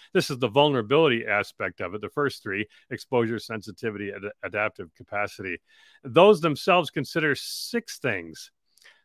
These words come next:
uh, including food, water, health, ecosystem services, human habitat, and infrastructure. One, <sighs> y-, you're so used to this, you don't think it's funny. I, I, I'm,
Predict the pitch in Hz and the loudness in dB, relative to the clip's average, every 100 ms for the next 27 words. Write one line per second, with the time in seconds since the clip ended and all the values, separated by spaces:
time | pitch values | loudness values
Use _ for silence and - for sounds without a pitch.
0 | - 117 117 139 143 117 - 208 247 214 | -4 0 0 0 -2 -4 0 6 8 8
1 | 123 127 202 165 - _ _ _ - - | 8 6 0 -4 -12 _ _ _ -20 -2
2 | 147 139 147 170 202 170 _ - 110 135 | 4 4 6 4 2 -2 _ -4 4 6
3 | 135 143 170 170 110 127 123 160 160 - | 6 4 0 -4 -4 2 2 2 -4 -4
4 | 170 180 160 - 151 - 143 117 151 143 | -4 0 -2 -2 -6 -8 -10 -8 -4 -4
5 | 143 - 170 143 - 196 180 113 135 135 | -4 -8 -10 -8 -2 -2 0 0 0 0
6 | 127 127 139 143 175 196 135 - 127 - | 0 4 4 4 -2 -2 -6 0 0 0
7 | 92 78 _ _ _ _ _ _ _ _ | -4 -10 _ _ _ _ _ _ _ _
8 | _ 110 104 135 - 170 139 - _ _ | _ -10 0 0 0 -4 -4 -10 _ _
9 | _ - - - - - 143 - - _ | _ -20 -20 -20 -20 -14 -10 -10 -12 _
10 | _ - _ - 170 170 156 165 170 165 | _ -20 _ -20 -12 -10 -8 2 4 6
11 | - 220 196 220 - 170 147 - 170 185 | 8 8 8 4 4 6 6 4 2 2
12 | 156 185 160 - 202 170 120 156 156 175 | 4 2 2 2 4 6 4 2 6 6
13 | 165 180 185 | 8 6 6